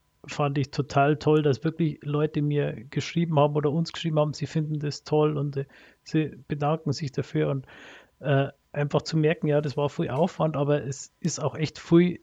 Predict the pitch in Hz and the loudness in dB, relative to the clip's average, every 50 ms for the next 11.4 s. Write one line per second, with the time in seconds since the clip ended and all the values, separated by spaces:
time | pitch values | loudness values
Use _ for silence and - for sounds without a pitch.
0 | _ _ _ - - - 156 165 160 160 - - - 139 135 127 123 120 127 _ | _ _ _ -8 0 2 2 2 2 -2 -4 -2 0 0 0 0 -2 -4 -8 _
1 | _ - _ _ _ _ _ _ _ _ - 151 139 135 131 131 127 131 139 - | _ -20 _ _ _ _ _ _ _ _ 0 2 4 4 4 2 2 0 -4 -8
2 | _ _ _ - - 165 156 143 143 139 143 135 - - - 156 147 143 147 123 | _ _ _ -10 -4 -2 0 2 2 0 -2 -4 -6 -6 -4 0 0 2 4 2
3 | 147 147 - - 156 151 151 151 - _ - 147 - - 160 160 - - 165 - | 2 2 0 -2 0 0 0 0 -4 _ -2 0 4 4 4 4 6 4 2 2
4 | - - 151 147 151 156 175 175 160 - - 156 151 147 156 170 - - - - | 2 2 6 6 6 8 8 4 4 2 0 0 2 2 2 0 -2 -2 -8 -4
5 | - 147 156 - - 170 139 143 147 - 156 151 143 135 127 135 135 - - _ | 0 0 0 2 0 2 2 2 2 2 0 0 0 -2 -4 -6 -8 -8 -10 _
6 | - - - - 139 139 156 - - 180 165 151 - - 156 143 - - - 143 | -20 -12 -2 0 2 2 2 0 0 0 0 0 0 -2 -6 -4 -2 2 2 2
7 | 143 143 156 151 135 - - 123 143 135 131 131 131 - - - _ _ _ - | 4 4 0 -2 -4 -4 -6 -2 0 2 2 0 0 -4 -20 -20 _ _ _ -6
8 | - 127 - 170 143 - 139 127 - - 143 160 175 165 165 151 156 151 151 151 | -6 -4 -2 -4 -2 0 0 0 0 0 2 2 2 2 2 0 0 0 0 0
9 | 143 139 143 143 143 - - 131 - - 139 135 - 143 143 139 131 - 131 131 | 2 4 4 2 2 0 -8 -6 0 0 -2 0 2 2 2 2 2 2 -2 -2
10 | - 143 147 143 139 135 - - - - 139 127 120 120 123 127 120 - - 135 | 0 -2 -2 -2 -2 -4 -4 -6 -8 -4 -4 -2 -2 -2 -2 -4 -4 -2 0 0
11 | 131 143 135 131 127 127 131 | 0 2 0 0 -2 -2 -6